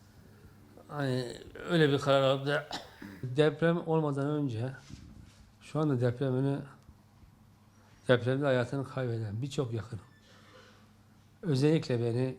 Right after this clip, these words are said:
bizatihi arayarak, "İşte biz sana güveniyoruz. Sen bu işin üstesinden <clears throat> gelirsin. İşte şu ameliyatını falan yapalım.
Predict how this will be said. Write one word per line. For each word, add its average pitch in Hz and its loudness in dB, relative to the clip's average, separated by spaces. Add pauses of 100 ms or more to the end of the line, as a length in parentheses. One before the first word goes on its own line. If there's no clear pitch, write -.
bizatihi 131 0
arayarak, 107 -2 (300)
"İşte - 2
biz 143 2
sana 143 4
güveniyoruz. 135 0 (1800)
Sen 135 0
bu 135 4
işin 131 -2
üstesinden 131 -2 (1600)
<clears throat> 123 4
gelirsin. 147 0 (1600)
İşte 160 -2
şu 170 0
ameliyatını 143 2
falan 143 -2
yapalım. 127 -2